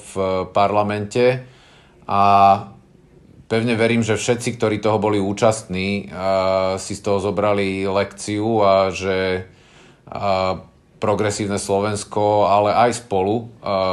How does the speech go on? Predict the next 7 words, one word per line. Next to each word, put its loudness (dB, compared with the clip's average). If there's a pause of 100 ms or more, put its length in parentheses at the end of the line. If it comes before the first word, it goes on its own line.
(300)
všetci -6
tí -2
ľudia, 0
ktorí -4
boli -2
na -2
kandidátke -2